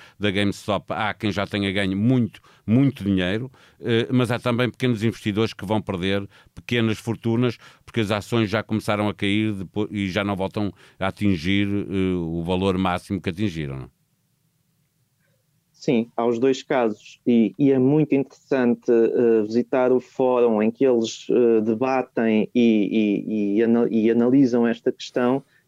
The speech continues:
Speaker 2: ahm, porque há muitos investidores, investidores ou apostadores, como lhes quisermos chamar, que partilham, eh, print screens de, dos ganhos que, ou das perdas que estão a ter em termos potenciais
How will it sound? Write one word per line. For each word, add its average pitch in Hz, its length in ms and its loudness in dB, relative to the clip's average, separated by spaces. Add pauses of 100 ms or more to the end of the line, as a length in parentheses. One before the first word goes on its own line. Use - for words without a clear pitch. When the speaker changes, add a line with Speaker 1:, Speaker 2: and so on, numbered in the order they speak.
Speaker 2:
ahm, 135 1000 2
porque 143 640 2
há 143 140 0
muitos 151 320 2
investidores, 151 960 2
investidores 147 580 2
ou 123 120 4
apostadores, 127 640 0
como 131 200 0
lhes 127 120 -2
quisermos 135 400 0
chamar, 135 460 0 (340)
que 151 560 4
partilham, 175 840 2
eh, 147 280 4
print 165 260 0
screens 156 600 2
de, 151 440 4 (200)
dos 156 200 2
ganhos 160 440 2
que, 156 460 4
ou 147 100 2
das 151 140 2
perdas 143 400 0
que - 80 -20
estão 151 240 0
a 143 60 2
ter 151 320 2
em 151 80 2
termos 139 280 0
potenciais 147 800 -2